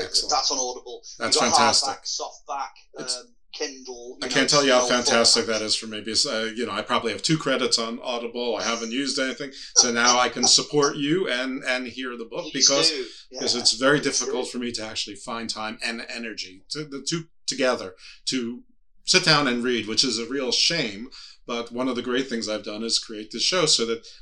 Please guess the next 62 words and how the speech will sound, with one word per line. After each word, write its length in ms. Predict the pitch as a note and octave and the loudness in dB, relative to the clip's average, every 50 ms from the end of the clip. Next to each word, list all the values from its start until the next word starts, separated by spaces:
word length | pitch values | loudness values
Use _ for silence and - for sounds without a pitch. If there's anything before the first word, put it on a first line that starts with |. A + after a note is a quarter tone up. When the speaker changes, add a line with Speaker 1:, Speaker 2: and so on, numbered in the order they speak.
| - - | -4 0
Speaker 1:
I 120 | C3 B2+ | 0 0
can 200 | - - A#2+ A#2 | 0 -2 -4 -2
learn 360 | A2+ B2 C#3 C3 A#2+ A#2+ A#2+ | -2 0 0 0 -2 -2 -4
from 400 | A#2 - B2+ A#2 A#2 A#2 A2+ G#2+ - | -6 -6 -6 -6 -6 -8 -10 -10 -8
people 300 | B2+ B2+ - B2 A2+ G#2 | -8 -8 -8 -8 -10 -8
who 100 | A2+ A#2 | -8 -8
m-, 260 | A2 A#2 C#3+ - C3+ | -8 -8 -10 -8 -4
know 140 | A#2+ A#2 A2+ | -4 -4 -4
more 240 | A2+ A#2 A#2+ A#2+ | -2 -2 -2 -2
than 160 | A#2 A2+ - G2 | -2 -4 -6 -12
me, 180 | G2+ G2+ G2 | -12 -12 -12
and, 220 | G2 G2 G2 G2 - - - - - - - - - | -14 -16 -18 -18 -18 -16 -16 -16 -16 -16 -18 -20 -18
and, 280 | F#2 F#2 G2 G2+ G2+ F#2+ - - - | -18 -18 -16 -16 -18 -20 -20 -20 -20
and 140 | A2 G#2+ G#2 | -18 -12 -12
that's 200 | G#2 G2+ G2+ - - | -8 -2 0 0 0
terrific. 280 | B2 G#2+ G2 G2 F#2+ | 0 -4 -6 -8 -12
But, 120 | G#2 G#2 G#2 | -12 -12 -12
uh, 80 | G#2 - - | -12 -10 -8
Au-, 200 | B2 B2+ D3 - - | -4 -4 -4 0 2
Audible's 400 | D#3 D#3 D#3+ D3+ D#3 D#3 D3+ C3 | 4 4 6 6 6 4 4 4
wonderful. 340 | C3+ C#3 D3 C#3 - E3+ C#3+ | 2 2 2 2 2 2 0
I'm, 160 | A#2+ A#2 A#2+ | 2 0 -2
I'm 160 | A2+ G#2+ G#2 | -4 -6 -8
glad 240 | G2+ A2 G#2+ G#2 G2 | -6 -6 -6 -6 -6
to 80 | G#2 | -6
hear 180 | - - G#2+ G#2 G#2 | -8 -8 -8 -10 -10
that 120 | G#2 G2+ | -10 -8
it's 140 | G2+ G2 - | -4 -4 -4
on 160 | G2+ G#2 G#2 | -4 -4 -12
Audible. 300 | G2+ G2 G#2 G#2 A2+ A2 | -14 -16 -16 -16 -14 -12
But, 240 | A2+ C#3+ D3+ - - - | -10 -10 -10 -12 -14 -10
you 120 | - G3 D#3+ | -6 -4 -4
know, 120 | A#2 G2+ - - - - - _ _ _ - - - | -4 -4 -8 -18 -20 -20 -20 _ _ _ -20 -10 -2
folks, 440 | - F3 G#3 G3+ - - - - - | 0 0 2 2 0 -2 -4 -8 -8
buy 200 | - B2 D3 D#3 | -2 2 4 6
stuff 280 | D#3 - - F3 D3+ - | 6 6 6 4 2 2
on 80 | D#3+ E3 | 2 4
Audible, 460 | F#3 A3+ C4 B3+ A3 A3+ A3+ - - - - _ - - - | 6 6 6 4 2 0 0 -2 -8 -20 -20 _ -20 -8 0
buy 240 | - B2+ B2+ B2+ B2 | 4 6 6 6 4
the 100 | C3 A2+ | 2 4
hard 300 | - E3 F3+ F3+ D#3 C#3+ | 6 6 6 6 6 4
books. 260 | E3 E3 E3 - - - - - | 2 4 4 4 2 2 2 2
Hopefully 260 | D3 E3 - F3 D3 | 2 4 4 4 4
you're 160 | C3+ C#3+ D#3 | 6 6 6
not 300 | D#3 D#3 C#3+ D3 D3+ D3+ | 6 6 4 4 2 2
lazy 280 | C3+ C3+ C#3+ A#2+ B2+ C3 | 2 2 4 2 2 2
like 200 | C3+ C3 A#2+ - | 0 -6 -4 -2
me 160 | C3+ C3 B2+ | -2 -2 0
and 80 | B2+ | -2
you 80 | B2+ A#2 | -4 -4
can 120 | G#2+ B2 | -2 2
still 300 | A#2+ - - D3 C3 B2 | 4 4 4 4 -2 -2
read, 260 | A#2 B2 B2 B2+ B2+ A2+ | -2 -2 -2 -2 -2 -2
because 400 | A2 G#2 - G#2 G#2 G2+ - - - | -4 -6 -6 -4 -2 0 0 0 -2
you 80 | G2+ | -2
should. 380 | F#2 - - A#2+ A#2 A#2 A2+ G#2+ | -2 0 0 0 0 -2 -2 -4
It's, 500 | G2 - - - - - - - - - | 0 2 2 2 2 0 -8 -16 -18 -12
it's 140 | - G#2 - | -6 -2 -2
good 180 | - - A#2+ A2+ | 0 0 -2 -4
for 120 | - A#2+ | -4 -6
your 120 | A2+ G#2+ G#2 | -6 -6 -4
brain. 500 | G2+ A#2+ C3 C3+ C3 B2+ B2 B2+ C#3+ | -2 0 2 2 2 0 0 -4 -6